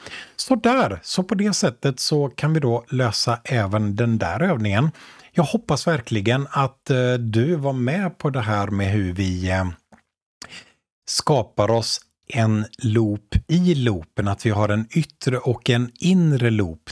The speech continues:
Det är ett jättebra sätt att lösa det hela på. Eh, så, vi löste den,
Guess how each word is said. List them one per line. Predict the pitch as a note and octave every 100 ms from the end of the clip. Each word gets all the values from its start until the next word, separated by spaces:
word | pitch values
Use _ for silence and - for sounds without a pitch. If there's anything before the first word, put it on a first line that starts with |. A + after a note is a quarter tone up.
| -
Det | G#2
är | G2+
ett | G2
jättebra | G2 B2 - - G#2 A#2+ A#2+
sätt | - F#2+ -
att | G2+ G2
lösa | F#2+ G#2 A#2+ F#2 - C3
det | C#3
hela | C3 C3 F#2+ F2+
på. | - F#2 - - - - - _
Eh, | A#2 A2 A#2 A#2+ - _
så, | - - - B3+ C#4+ A2 F2 - _ _ _ _ _ _ _ _ _ _
vi | D#3+
löste | G3 F3+ - G#2
den, | G#2+ G#3 A3+